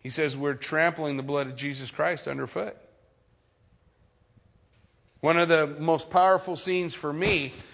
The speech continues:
when I watch The Passion of the Christ is that scene after Jesus had been flogged when, uh, when Mary and Martha are sopping up the blood.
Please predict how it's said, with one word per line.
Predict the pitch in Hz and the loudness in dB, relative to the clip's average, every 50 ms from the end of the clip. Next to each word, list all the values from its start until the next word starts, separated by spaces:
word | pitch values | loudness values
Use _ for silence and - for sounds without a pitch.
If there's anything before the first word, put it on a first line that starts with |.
| - _ | -20 _
when | - 147 151 | -2 0 2
I | 151 | 2
watch | 151 151 156 151 147 - | 4 4 2 2 2 -4
The | 135 | -8
Passion | - - 160 156 160 147 - 165 160 | -2 2 2 4 4 2 0 -4 -4
of | 151 | -4
the | 147 139 | -4 -4
Christ | - - 156 156 151 143 131 - 139 | 0 2 2 4 4 2 0 -4 -8
is | 123 131 | -4 -4
that | 139 135 131 | -4 -4 -4
scene | - - 160 156 147 | -4 -2 -2 -2 0
after | 139 143 147 143 - 147 | 2 2 2 0 -2 -10
Jesus | 139 131 127 139 147 147 131 139 120 - | -10 -6 -4 -4 -4 -4 -6 -8 -6 -6
had | 147 135 | -6 -4
been | 135 135 131 123 | -4 -6 -6 -6
flogged | - - 156 156 151 143 131 123 120 - - - - - - _ _ | -6 -2 2 2 4 4 2 0 -2 -10 -18 -20 -20 -20 -20 _ _
when, | - 143 143 143 139 135 131 123 123 | -6 -2 0 2 2 2 0 -2 -2
uh, | 127 120 117 113 107 110 107 - | 0 0 0 0 0 -2 -4 -8
when | - 135 127 120 113 107 101 - - - - _ _ | -10 -8 -8 -6 -8 -10 -12 -16 -20 -20 -20 _ _
Mary | - 131 131 143 147 147 147 | -6 0 2 2 4 4 2
and | 143 131 | 2 2
Martha | 131 139 143 147 139 - 151 135 131 123 | 2 4 4 4 4 2 2 2 2 2
are | 113 | 0
sopping | - - 147 139 135 131 - 139 139 | 0 2 4 4 4 2 0 -2 -2
up | 139 135 131 135 | -2 -2 -2 -8
the | 131 | -8
blood. | 123 131 139 131 120 107 95 | -4 -2 0 0 0 -2 -4